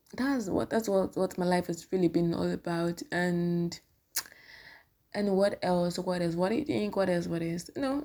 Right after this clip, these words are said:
and some other things, really, and some other things. But I'm really thankful. I'm really thankful. I'm really grateful. I'm really grateful. Like,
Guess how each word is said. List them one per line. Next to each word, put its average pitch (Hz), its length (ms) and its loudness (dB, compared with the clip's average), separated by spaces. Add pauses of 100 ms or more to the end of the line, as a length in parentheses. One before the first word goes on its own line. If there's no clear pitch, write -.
and 202 200 0
some 214 180 4
other 196 220 2
things, 170 360 -2
really, 165 420 2
and 175 120 -8
some 165 180 -4
other 170 160 -4
things. 170 600 -6 (480)
But 196 200 4
I'm 190 300 6
really 180 300 8
thankful. 170 640 0
I'm 165 160 -2
really 180 180 0
thankful. 180 480 -4
I'm 185 140 2
really 190 200 2
grateful. 330 880 6 (1800)
I'm 190 100 0
really 202 180 6
grateful. 170 540 4
Like, 175 380 4